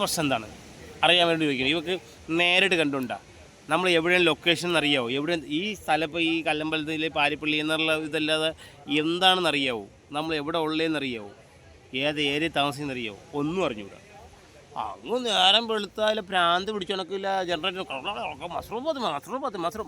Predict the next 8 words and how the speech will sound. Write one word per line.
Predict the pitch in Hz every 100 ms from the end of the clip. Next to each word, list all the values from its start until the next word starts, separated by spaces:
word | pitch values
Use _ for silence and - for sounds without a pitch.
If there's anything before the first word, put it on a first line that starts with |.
| 147
മസ്രൂ | - 220
ഫാത്തിമ | 214 220 208
അവളെ | 196 170
ഉമ്മാരെ | 165 165 165 - - - - - - - - - - - 143
മാപ്പിളെ. | 139 151 123 95 - - - - - - - - - - - - - -
അറുന്നൂറ്റമ്പത്തൊന്ന് | 151 185 208 214 202
രൂപയ്ക്കാണ് | 185 170 151
ഒരു, | 156